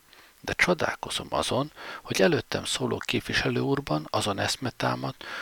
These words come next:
hogy ő a népiskolai tankönyveket a szabad sajtóval hozza kapcsolatba. Méltóztassék megengedni, nem újság a tankönyv, melyet csak akkor olvasnak az emberek, amikor nincs más dolguk.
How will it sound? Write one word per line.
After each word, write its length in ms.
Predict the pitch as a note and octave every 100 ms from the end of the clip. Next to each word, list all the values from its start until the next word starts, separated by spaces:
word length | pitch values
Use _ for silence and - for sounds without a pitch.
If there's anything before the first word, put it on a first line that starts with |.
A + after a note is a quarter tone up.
| -
hogy 240 | - -
ő 280 | - D#3+ E3
a 100 | -
népiskolai 680 | C3+ C#3 - A#2 - A#2 G#2+
tankönyveket 760 | - G2+ - - A#2+ A#2+ A#2+
a 60 | -
szabad 320 | - A2 E2+
sajtóval 540 | - F2+ F2 - G2 F#2
hozza 360 | - F#2+ -
kapcsolatba. 760 | - - - - G#2+ G2 - - - - - - - -
Méltóztassék 760 | C#3 F#2+ G#2 - - - -
megengedni, 680 | A2+ A2 C3 B2+ C3+ C#3 C#3 - - - -
nem 260 | G3 D3 F2+
újság 460 | E2+ - - -
a 60 | F2+
tankönyv, 580 | - F#2 - - A2 - - -
melyet 280 | A2 G2 -
csak 160 | -
akkor 320 | A2 - -
olvasnak 460 | G2+ G#2+ G#2 - -
az 120 | -
emberek, 440 | G2+ A#2 A2+ - G#2+
amikor 340 | G2+ - F#2+
nincs 220 | F#2+ -
más 220 | - - -
dolguk. 540 | F#2 F2 - -